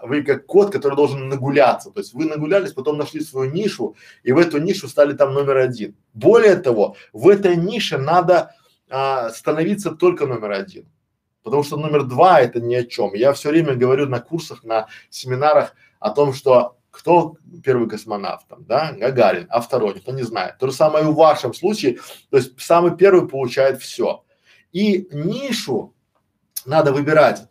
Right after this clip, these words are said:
ту, в которой вы можете стать номер один, да, а вы, не попробовав, не узнаете. Вот многие ждут, и, а, самая большая ошибка, они приходят, они покупают какие-то курсы, ну,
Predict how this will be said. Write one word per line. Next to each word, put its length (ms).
ту, 340
в 20
которой 380
вы 100
можете 280
стать 280
номер 320
один, 600
да, 260
а 140
вы, 400
не 280
попробовав, 920
не 140
узнаете. 880
Вот 220
многие 460
ждут, 400
и, 320
а, 640
самая 420
большая 520
ошибка, 420
они 300
приходят, 720
они 200
покупают 520
какие-то 420
курсы, 480
ну, 400